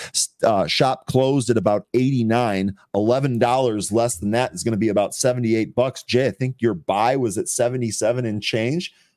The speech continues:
pretty awesome there using, that's how you can use that information, by the way. And correct me if I'm wrong, Jay, you probably know better than I do. The way that you would calculate that manually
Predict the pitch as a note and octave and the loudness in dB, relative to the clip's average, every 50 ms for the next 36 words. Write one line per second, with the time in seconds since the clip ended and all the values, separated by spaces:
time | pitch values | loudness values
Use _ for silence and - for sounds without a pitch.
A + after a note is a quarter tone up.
0 | _ _ _ _ - F3+ F3+ E3+ E3+ E3 D3+ C#3 D3 E3 F#3+ - - D#3+ D3 C#3+ | _ _ _ _ 0 0 2 2 2 2 2 4 2 2 0 -2 -2 -4 -2 0
1 | C#3 C#3+ C#3+ C#3 C#3 C3+ C#3 D3+ C#3+ C#3+ D3 C#3+ C#3+ C3 - - - _ C3 - | 0 0 0 0 0 0 0 -2 -2 -2 -2 -2 -2 -4 -6 -10 -4 _ -2 0
2 | - E3 F3+ F3+ - _ _ _ _ _ _ - - - - D#3+ F#3+ - C3+ B2 | 0 0 -2 -2 -6 _ _ _ _ _ _ -8 -6 -4 -2 -2 -2 0 0 0
3 | A#2+ B2 B2 C3 B2+ - A#2+ A2+ A#2 D3+ F#3 G3 - G2 D#2+ D2 - E2 E2+ E2+ | 2 0 -2 -4 -4 -4 -4 -2 -2 -2 -2 -4 -4 -6 -6 -4 -2 -2 -2 -2
4 | E2+ D#2+ D#2 D2+ - - _ - - - _ _ A#2 B2+ B2+ B2 A#2+ - F3+ F3+ | -2 -2 -4 -4 -6 -8 _ -20 -20 -20 _ _ 2 2 2 0 -2 0 2 2
5 | G#3 G3+ - - C4 A3+ - - D3+ C#3 C3+ C3+ C#3 C#3 C#3 C#3 B2 C3 B2 B2+ | 2 0 0 0 0 0 2 4 2 4 4 2 2 2 2 2 2 2 2 2
6 | C#3 D3 - D#3 C#3+ C#3 C#3 C3 A#2 A2+ A#2 A#2 A2 A2 A#2 A#2 A2+ F#2+ A2+ A2 | 0 -2 0 0 2 2 0 0 2 2 2 2 4 2 2 2 2 2 2 2
7 | A2+ A2 F#2 F#2+ F#2 G2 G2+ G#2+ G#2+ G2+ F#2+ F#2 F2 F2 F2 - F#2+ G2+ A2 G#2 | 2 2 2 2 2 2 2 2 0 0 0 0 0 0 -2 -4 -2 -2 0 2
8 | A#2 C3 D#3 F#3 F#3 D#3 - C3 B2+ A#2 G2 - - B2 A#2 B2 - B2+ A2 A2 | 4 4 4 2 2 0 0 0 0 0 -2 -2 0 0 0 0 2 0 0 0
9 | A2 - - G2+ F#2 - F#2 F#2 F#2+ F#2+ G2+ A2 A#2+ B2+ C#3+ D#3 F3+ G3+ | 0 0 2 0 0 2 0 0 0 2 0 0 0 0 0 0 -2 -4